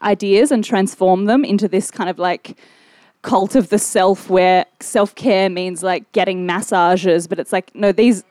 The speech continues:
these words, these words come from a very real vulnerability and very real survival, and we've turned them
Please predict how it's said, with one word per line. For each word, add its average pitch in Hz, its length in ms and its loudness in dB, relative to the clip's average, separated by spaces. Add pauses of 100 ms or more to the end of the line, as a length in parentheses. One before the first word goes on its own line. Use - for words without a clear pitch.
(200)
these 247 200 2
words, 233 420 2 (240)
these 294 140 4
words 262 240 2
come 233 300 0
from 208 260 0 (140)
a 214 80 0
very 220 300 4
real 196 680 2
vulnerability 185 760 2
and 180 140 -4
very 185 260 2
real 185 360 0
survival, 196 580 -2
and 196 120 -6
we've 190 160 -2
turned 202 260 0
them 190 180 0